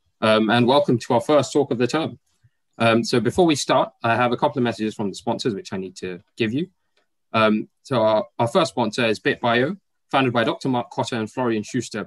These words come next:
BitBio is an award-winning human synthetic biology enterprise. Their mission is to code cells for health. To do so, they apply the principles of computation to biology. Their current focus is to develop a scalable technology platform capable of producing consistent batches of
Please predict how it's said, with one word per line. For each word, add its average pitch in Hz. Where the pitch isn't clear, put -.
BitBio 110
is 101
an 104
award-winning 113
human 123
synthetic 120
biology 101
enterprise. 98
Their 113
mission 127
is 104
to -
code 139
cells 107
for 107
health. 92
To 113
do 123
so, 185
they 117
apply 127
the 117
principles 110
of 107
computation 123
to -
biology. 95
Their 104
current 170
focus 113
is 107
to 117
develop 110
a -
scalable 127
technology 104
platform 98
capable 110
of 95
producing 98
consistent 110
batches 95
of -